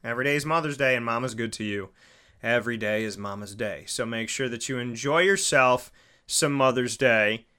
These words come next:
festi-, or, uh, hopefully you enjoyed your Mother's Day festivities. Maybe you're celebrating today.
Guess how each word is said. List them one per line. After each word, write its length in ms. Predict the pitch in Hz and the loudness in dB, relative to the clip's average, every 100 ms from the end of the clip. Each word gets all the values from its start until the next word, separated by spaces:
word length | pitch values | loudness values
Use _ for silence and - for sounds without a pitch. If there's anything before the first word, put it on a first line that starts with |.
| _ _ _ _ _ _ | _ _ _ _ _ _
festi-, 720 | - - 139 - - 135 131 135 | -10 4 6 6 4 4 4 6
or, 200 | 160 151 | 8 8
uh, 340 | 131 147 147 | 4 -2 2
hopefully 380 | 135 226 220 202 | 6 6 6 4
you 80 | 175 | 4
enjoyed 440 | 156 123 165 170 | 0 6 8 10
your 100 | 151 | 8
Mother's 260 | 147 143 139 | 4 4 4
Day 120 | 139 | 2
festivities. 640 | 135 120 - 156 156 147 | 2 0 0 0 0 0
Maybe 260 | 143 165 170 | 2 4 4
you're 100 | 160 | 4
celebrating 600 | 170 151 143 135 123 117 | 6 6 6 2 0 -6
today. 640 | 110 117 185 202 202 196 | -6 4 8 10 8 4